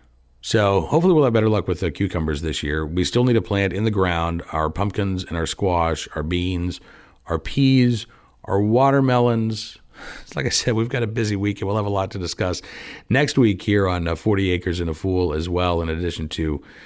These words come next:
uh, butchering some hogs and hearing from you. I wanna hear, are you ahead of the game right now? Are you behind like we are?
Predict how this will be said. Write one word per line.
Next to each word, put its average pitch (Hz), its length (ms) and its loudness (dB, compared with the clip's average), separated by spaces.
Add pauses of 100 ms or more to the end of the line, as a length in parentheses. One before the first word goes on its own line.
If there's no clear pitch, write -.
(480)
uh, 78 240 -2
butchering 92 480 0
some 78 200 -4
hogs 139 520 2
and 92 180 -2
hearing 123 380 2
from 101 220 -2
you. 139 380 4
I 117 80 2
wanna 113 240 2
hear, 127 500 2
are 101 100 0
you 107 220 2
ahead 131 500 2
of 143 140 0
the 151 80 2
game 139 280 2
right 156 200 2
now? 156 220 2
Are 165 140 2
you 101 200 0
behind 120 760 0
like 98 240 0
we 131 220 2
are? 135 420 2